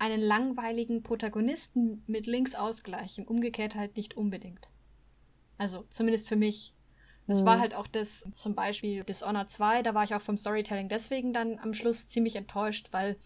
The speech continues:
Speaker 1: gut, ich hab auch nicht zu viel erwartet, aber trotzdem, weil halt die Gegenspielerin der beiden Helden, ja, wieder die Tiefe eines Wasserglases hatte. Ist so dann halt schade, weil da könntest du so viel machen und so, also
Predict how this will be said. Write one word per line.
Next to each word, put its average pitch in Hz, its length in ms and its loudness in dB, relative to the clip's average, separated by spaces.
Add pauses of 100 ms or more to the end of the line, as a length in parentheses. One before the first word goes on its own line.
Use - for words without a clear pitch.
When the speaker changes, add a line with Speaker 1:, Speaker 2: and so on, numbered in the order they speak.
(240)
Speaker 1:
gut, 208 140 -4
ich - 80 -4
hab 208 100 -2 (200)
auch - 140 -10
nicht 196 240 -4
zu 233 120 2
viel 208 160 2
erwartet, 180 360 -2
aber 190 180 -4
trotzdem, 208 360 -6 (360)
weil 214 240 8
halt 214 360 6 (120)
die 202 380 2
Gegenspielerin 269 1000 4 (720)
der 226 140 6
beiden 226 340 4
Helden, 226 760 2 (1160)
ja, 208 400 2 (480)
wieder 269 160 6
die 233 140 0
Tiefe 262 240 0
eines 247 180 0
Wasserglases 202 600 0
hatte. 185 260 -8 (920)
Ist - 100 -12
so 240 100 0
dann 226 320 0
halt 226 240 0
schade, 220 540 4
weil 208 340 2 (300)
da 220 100 4
könntest 247 360 2
du 254 80 6
so 294 260 6
viel 320 240 2
machen 294 320 2
und 214 160 -4
so, 302 500 2
also 214 320 2